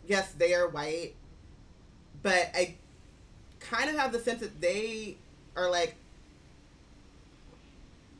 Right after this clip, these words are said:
"I'm probably not gonna get chosen, but if I do get chosen, I'm gonna get chosen by this one person. And that's,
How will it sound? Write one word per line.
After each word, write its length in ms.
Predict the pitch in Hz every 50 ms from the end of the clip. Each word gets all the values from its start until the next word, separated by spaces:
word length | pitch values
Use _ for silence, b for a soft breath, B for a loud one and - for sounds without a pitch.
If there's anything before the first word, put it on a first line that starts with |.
| - - - - - - - - - - - - - - - - - - -
"I'm 180 | - 233 285 311
probably 520 | 302 311 302 269 269 269 262 262 262 262 254
not 260 | 240 233 247 247 240
gonna 160 | 247 247 254
get 180 | 240 254 247 -
chosen, 440 | - 277 240 240 247 247 262 247 233
but 100 | 233 220
if 100 | 214 -
I 100 | 208 208
do 200 | 202 202 214 214
get 160 | 233 220 214
chosen, 300 | - 247 220 220 214 214
I'm 100 | 196 190
gonna 140 | 190 190 190
get 120 | 190 -
chosen 300 | - - 185 180 180 185
by 140 | 175 170 160
this 220 | 156 165 160 - -
one 200 | - 156 135 135
person. 340 | - - 135 - - - 107 - - - - - - - - - - - - - - - - - -
And 160 | 156 170 175
that's, 420 | 165 160 151 - - - - -